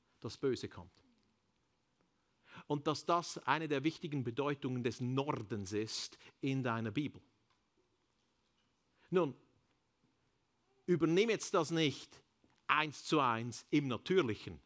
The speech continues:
Also wir reden nicht über die Norddeutschen, <laughs> über Skandinavien, <laughs> okay?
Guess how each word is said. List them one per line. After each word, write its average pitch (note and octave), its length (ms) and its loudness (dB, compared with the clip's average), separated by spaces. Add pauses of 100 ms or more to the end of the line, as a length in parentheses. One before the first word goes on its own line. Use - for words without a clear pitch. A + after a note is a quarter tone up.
Also A#2+ 160 -4
wir D3 120 4
reden D3 260 0
nicht F3 220 0
über D#3 120 -4
die F#3 100 -2
Norddeutschen, B3 680 0 (1300)
<laughs> - 1120 -20
über D3+ 200 4
Skandinavien, G3 1000 4 (1400)
<laughs> D#3+ 80 0 (1600)
okay? F3+ 400 4